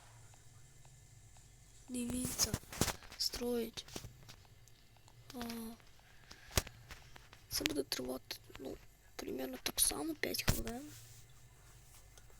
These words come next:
Так багато. П'ять хвилин. Ми таке зробили за п'ять хвилин.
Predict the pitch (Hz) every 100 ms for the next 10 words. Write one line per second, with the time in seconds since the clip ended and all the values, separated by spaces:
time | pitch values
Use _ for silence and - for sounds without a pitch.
0 | - 233 226 220 233 247 - - - -
1 | - - - - - - - - - 240
2 | - - - - - - - - 220 214
3 | 226 - - 254 269 247 220 208 208 208
4 | - - - - - - -